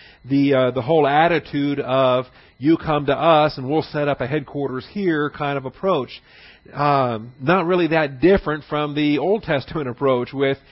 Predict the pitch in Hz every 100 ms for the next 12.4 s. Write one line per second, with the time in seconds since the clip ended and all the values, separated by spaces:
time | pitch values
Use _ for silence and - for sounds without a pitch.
0 | - _ 160 170 131 135 165 147 127 165
1 | 180 147 139 127 156 147 113 127 143 180
2 | - 131 131 123 - 139 180 156 135 156
3 | 147 135 143 135 131 127 117 117 143 180
4 | 147 139 - - 113 170 156 139 147 135
5 | 123 120 185 127 - - - 143 120 104
6 | - - _ 127 135 135 127 120 131 127
7 | 123 - _ _ 147 180 160 147 156 151
8 | 120 131 139 135 123 123 175 165 143 160
9 | 131 123 139 165 143 147 147 127 120 147
10 | 156 139 131 - - - 123 127 180 131
11 | - 139 120 117 127 131 127 123 120 123
12 | 117 131 123